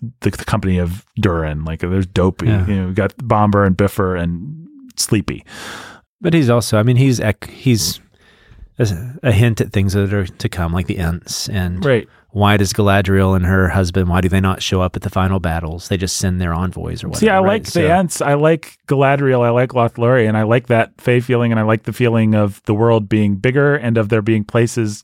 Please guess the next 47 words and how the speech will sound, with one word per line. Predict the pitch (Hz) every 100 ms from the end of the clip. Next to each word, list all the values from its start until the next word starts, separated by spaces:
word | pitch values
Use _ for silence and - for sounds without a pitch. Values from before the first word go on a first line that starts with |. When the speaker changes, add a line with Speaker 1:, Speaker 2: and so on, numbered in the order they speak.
| -
Speaker 1:
corners | 147 143 117 101
that | 107 107
are | 104 101 _ _ _ _ _ -
dangerous | 131 127 123 120
and | 117
elemental | 110 110 107 110 117 101 - _ _ _ _ -
in | 113 110
ways | 107 107 104
that | 107 107 - _ _ _ -
don't | 120 120
even | 110
connect | 107 110 110 -
to | 107
the | 101
main | 98 95 95
story, | - 104 101 92 110
except | 110 - -
for | 107
Speaker 2:
Yeah. |
Speaker 1:
incidentally. | 101 101 107 98 95 92 _ _ -
Speaker 2:
I |
guess | 147 185
I'm | 190
fine | 123 123 131
with | 139
it | 135
because | 127 123 117
I | 110
feel | 131 123
like | 117 90
book | 113 -
one | 107 110
here, | 110 113 92
up | 107 117
until | 107 - 110
we | 104
get | 98 98
to | - 95 90 - _ _ _ _ -
Bree, | 104 104 107 120 117 - - 120
feels | - 113
a | 98
little | 104 104
bit | 101 -
episodic, | 113 104 - 101 107 107
like | 98
The | -
Hobbit. | 95 107